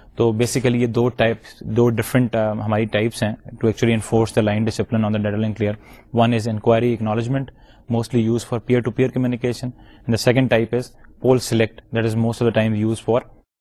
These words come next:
the primary and secondary communication۔ اسٹوڈنٹس، آئیے، آ، سلائیڈ پہ چلتے ہیں and let's, آ، you know, look at these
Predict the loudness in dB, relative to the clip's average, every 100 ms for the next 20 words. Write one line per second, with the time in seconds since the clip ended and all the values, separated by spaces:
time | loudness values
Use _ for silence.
0 | _ _ _ _ _ -6 0 0 0 -6
1 | 0 4 4 4 0 -2 -10 -6 -6 -2
2 | 2 4 2 -2 -6 -4 -4 -4 -8 -10
3 | -20 -20 -20 -20 -20 -20 -20 -20 -20 -20
4 | 0 4 4 2 0 2 2 -2 0 2
5 | 2 -2 0 0 0 0 0 0 -4 -6
6 | -6 -2 -2 0 -2 -4 -12 -10 -6 -4
7 | -4 -4 -2 0 0 2 0 0 -2